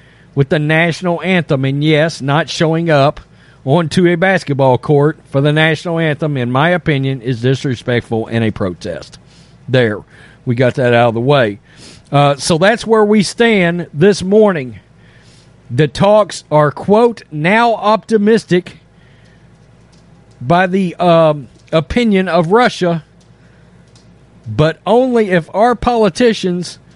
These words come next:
and Joe Biden keeps his mouth shut and he cur dogs, kowtows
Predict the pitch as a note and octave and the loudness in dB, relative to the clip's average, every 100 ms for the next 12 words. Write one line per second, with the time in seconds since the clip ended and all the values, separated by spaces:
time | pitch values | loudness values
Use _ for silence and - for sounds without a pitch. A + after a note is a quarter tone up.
0 | - - _ - F3+ G3 E3 A3+ A3+ G#3+ | -20 -20 _ -4 -2 -2 0 2 2 2
1 | A3 F#3 F#3 F3 - _ _ _ _ - | 2 0 -2 -8 -10 _ _ _ _ -2
2 | C4+ G#3 - A#3+ F3+ G3+ G#3 A#3 G3+ - | -2 -2 0 0 0 -2 -2 0 -2 -2
3 | F#3 E3 E3+ D3+ - _ _ _ - E3+ | 0 2 0 -6 -20 _ _ _ -4 -2
4 | F3+ F#3 G#3 D#3 A#3 B3 A3+ E3+ D#3+ E3 | 2 2 0 0 0 2 2 2 2 2
5 | F3 - - _ _ - B3 B3+ A3 G3 | 0 -6 -18 _ _ -6 0 0 0 0
6 | D3+ D#3+ F3 | 2 2 -2